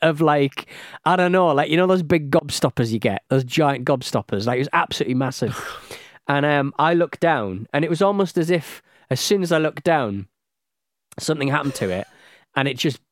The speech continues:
Speaker 1: poof, exploded.
Speaker 2: Oh, fuck.
Speaker 1: Ju-, just full of water, just, poof, like a big carrier bag
Speaker 2: No.
Speaker 1: full of, full of water.
Speaker 2: <laughs> No.
Speaker 1: And it went all up her leg.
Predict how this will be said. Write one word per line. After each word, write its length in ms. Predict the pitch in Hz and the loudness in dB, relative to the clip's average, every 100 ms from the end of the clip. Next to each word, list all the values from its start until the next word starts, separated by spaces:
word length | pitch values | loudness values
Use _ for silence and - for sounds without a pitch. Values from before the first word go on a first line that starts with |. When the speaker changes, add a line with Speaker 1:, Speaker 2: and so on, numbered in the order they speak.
| _ | _
Speaker 1:
poof, 560 | - 151 - - - - | 0 0 -2 -8 -8 -6
exploded. 760 | 127 - - 147 139 127 113 90 | -6 -4 -2 2 2 2 0 0
Speaker 2:
Oh, 640 | 185 196 180 165 143 135 | 0 2 2 2 2 0
fuck. 300 | 127 160 156 | -2 -4 -4
Speaker 1:
Ju-, 120 | 143 - | -6 -6
just 400 | 151 190 185 - | 0 0 0 -4
full 360 | - - 233 214 | -8 -2 0 0
of 120 | 180 | 0
water, 560 | 170 156 143 117 117 131 | 2 2 2 2 0 0
just, 220 | 175 - _ - | -2 -4 _ -2
poof, 460 | 120 117 - - | -2 -2 -8 -4
like 140 | 170 143 | -2 0
a 40 | |
big 240 | 151 165 - | 0 -2 -2
carrier 460 | - 156 156 123 | 0 2 2 2
bag 280 | 117 107 98 | 2 0 -2
Speaker 2:
No. 540 | 135 151 151 147 139 | -4 -2 0 0 2
Speaker 1:
full 100 | 135 | 2
of, 240 | 131 113 - | 2 -2 -8
full 220 | - 147 135 | -2 0 2
of 80 | |
water. 480 | 139 139 131 95 151 - | 2 2 0 0 -2 -2
Speaker 2:
<laughs> 80 | - | -2
No. 180 | 156 143 | 0 2
Speaker 1:
And 120 | 151 | 0
it 80 | - | 2
went 220 | 156 156 _ _ _ - | 0 -2 _ _ _ 0
all 260 | 190 208 | 2 4
up 120 | 202 - | 2 2
her 220 | 185 180 | 2 2
leg. 480 | 123 104 127 151 | 2 2 0 -4